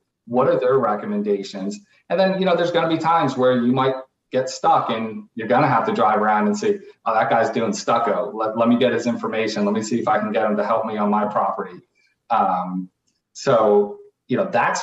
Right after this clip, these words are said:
how we started. And same thing, going back to maintaining a great development team, you know, with a contracting team,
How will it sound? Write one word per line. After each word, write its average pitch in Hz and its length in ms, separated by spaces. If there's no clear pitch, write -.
how - 320
we 127 120
started. 147 460
And 127 240
same 135 320
thing, 143 320
going 127 280
back 120 320
to 120 340
maintaining 123 540
a 110 40
great 117 260
development 113 440
team, 143 280
you 123 60
know, 110 120
with 104 120
a 104 100
contracting 143 680
team, 165 380